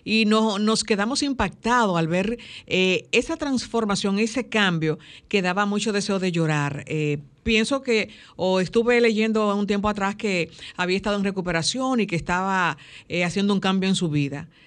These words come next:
Eh, la película sí, excelente, era, era ya como,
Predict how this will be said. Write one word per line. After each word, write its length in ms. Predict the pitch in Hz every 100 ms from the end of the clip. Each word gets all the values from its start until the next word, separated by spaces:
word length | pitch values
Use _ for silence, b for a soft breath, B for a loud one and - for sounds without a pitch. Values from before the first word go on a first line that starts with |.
| b
Eh, 380 | 151 160 156 151
la 140 | 175 185
película 320 | 190 262 302
sí, 240 | - 208 196 - -
excelente, 1160 | 175 - 180 175 214 269 277 254 262 262 -
era, 340 | 190 214 208 208 B B B
era 180 | 202 233
ya 180 | 233 233
como, 720 | 240 226 226 214 202 196